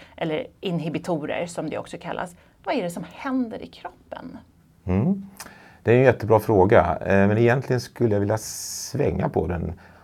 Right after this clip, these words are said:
Speaker 2: Och, eh, egentligen skulle man ställa sig frågan, varför är det så att inte alla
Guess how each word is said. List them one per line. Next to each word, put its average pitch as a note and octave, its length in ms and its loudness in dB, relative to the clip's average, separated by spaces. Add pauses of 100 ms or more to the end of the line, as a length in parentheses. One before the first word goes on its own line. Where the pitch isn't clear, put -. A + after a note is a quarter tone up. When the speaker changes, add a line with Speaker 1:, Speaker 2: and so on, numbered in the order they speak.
(100)
Speaker 2:
Och, - 480 -4
eh, F#2+ 260 6
egentligen G2+ 380 0
skulle C3+ 200 0
man A#2+ 140 2
ställa G#2 320 2
sig G2 120 -2
frågan, F#2 640 0
varför F#2 580 -2
är F2+ 200 -2
det G2 80 -2
så F2 240 -4
att F2+ 140 -6
inte G2+ 320 -4
alla A#2 580 2